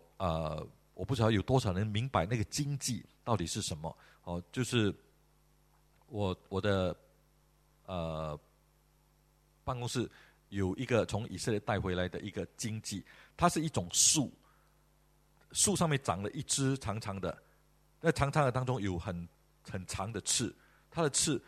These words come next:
可以来到这么长都有，哦，就是，呃，一寸、两寸长的都有，而且是很硬的，就是整条枝子都是这样的刺，这样的枝子，然后它编织成一个王冠，戴在头上，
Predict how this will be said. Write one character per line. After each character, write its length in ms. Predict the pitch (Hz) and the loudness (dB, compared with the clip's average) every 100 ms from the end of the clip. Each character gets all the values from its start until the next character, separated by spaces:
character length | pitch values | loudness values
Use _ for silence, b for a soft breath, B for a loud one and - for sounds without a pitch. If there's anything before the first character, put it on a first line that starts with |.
| b - | b -4
可 180 | 127 156 | 0 2
以 300 | 113 90 - | 0 -2 -6
来 180 | 95 113 | -2 0
到 140 | 120 | 0
这 100 | - | -2
么 140 | 123 113 | 0 -2
长 240 | - 87 | -2 -6
都 160 | 92 87 | -4 -6
有， 120 | 69 - | -6 -10
哦， 160 | 87 87 | -10 -6
就 120 | 117 | -4
是， 280 | 101 110 95 b b | -2 0 0 b b
呃， 220 | 78 80 - | -6 -6 -6
一 80 | 139 | -10
寸、 200 | - 123 | -4 -2
两 160 | 92 78 | -2 -4
寸 220 | 127 90 - _ _ | -4 -4 -8 _ _
长 200 | - 95 | -10 -8
的 80 | 101 - | -8 -4
都 180 | 120 113 | -2 -2
有， 160 | 73 b b b - - | -4 b b b -14 -6
而 80 | |
且 140 | 123 90 | -2 -2
是 160 | 123 | -2
很 140 | 92 80 | -2 -4
硬 200 | 160 117 | -2 -2
的， 140 | 78 - b b b b | -2 -12 b b b b
就 120 | 196 | 0
是 200 | 185 143 - b b b | 4 4 2 b b b
整 240 | - 135 127 | 4 6 8
条 220 | 143 170 | 6 6
枝 300 | - 202 208 | 4 4 4
子 180 | 117 90 - | 2 -4 6
都 140 | 180 | 6
是 120 | 175 | 6
这 120 | 139 | 4
样 80 | 135 | 2
的 80 | 95 | 2
刺， 280 | - 131 - - _ b b b | 2 2 0 -6 _ b b b
这 140 | - 202 | 4 6
样 80 | |
的 100 | 127 | 6
枝 180 | - 147 | 4 2
子， 280 | 131 87 71 b b | 2 -2 -10 b b
然 100 | 110 | 0
后 140 | 123 | 0
它 140 | 117 113 _ | 0 -6 _
编 260 | 139 123 127 | 0 0 0
织 160 | 123 | -4
成 260 | 101 87 85 | -4 -4 -8
一 80 | - | -10
个 120 | 98 - | -8 -6
王 260 | 80 82 | -8 -10
冠， 240 | - 85 80 _ b _ _ - | -8 -8 -8 _ b _ _ -8
戴 180 | 123 | -6
在 140 | 110 95 | -4 -4
头 180 | 90 90 | -6 -8
上， 200 | 85 | -10